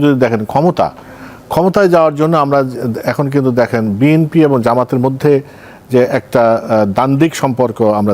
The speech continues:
দেখতে পাচ্ছি এবং ধর্মভিত্তিক দলগুলোকে, আহ, নিয়ে রশি টানাটানিও আমরা দেখতে পাচ্ছি। এটা কিন্তু আসলে ক্ষমতার, ক্ষমতায় যাওয়ার ইকুয়েশন কিন্তু, এটা নতুন রাজনীতি কিনা?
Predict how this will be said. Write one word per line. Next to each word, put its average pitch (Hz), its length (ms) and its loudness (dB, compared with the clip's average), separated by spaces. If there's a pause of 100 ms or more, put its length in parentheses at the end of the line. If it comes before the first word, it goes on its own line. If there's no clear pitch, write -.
দেখতে 117 220 -2
পাচ্ছি 101 260 -4 (540)
এবং 190 180 2 (560)
ধর্মভিত্তিক 208 500 2 (140)
দলগুলোকে, 165 560 2 (100)
আহ, - 680 -4 (120)
নিয়ে 160 240 4 (260)
রশি 170 200 2
টানাটানিও 151 560 2
আমরা 104 200 0
দেখতে 92 240 -8
পাচ্ছি। - 260 -14 (400)
এটা 175 120 0
কিন্তু 185 300 2
আসলে 185 180 0 (400)
ক্ষমতার, 226 560 2 (560)
ক্ষমতায় 208 440 4 (140)
যাওয়ার 165 260 4 (160)
ইকুয়েশন 170 540 2 (120)
কিন্তু, 85 300 -6 (920)
এটা 151 160 0 (280)
নতুন 170 240 2 (100)
রাজনীতি 120 440 0
কিনা? 76 200 -10